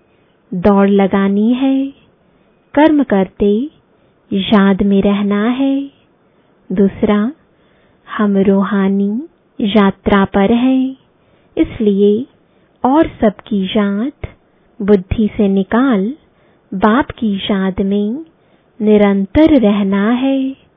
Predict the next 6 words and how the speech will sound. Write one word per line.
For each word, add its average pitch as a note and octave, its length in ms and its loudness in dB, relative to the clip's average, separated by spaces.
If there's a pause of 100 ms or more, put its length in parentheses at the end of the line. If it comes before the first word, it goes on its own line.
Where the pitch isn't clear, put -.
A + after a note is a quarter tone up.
(540)
याद F#3+ 440 2
का G3 240 0
रजिस्टर G#3+ 800 2 (720)
ठीक D#4+ 300 4
रखना G#3 500 0
है। C#4 420 -2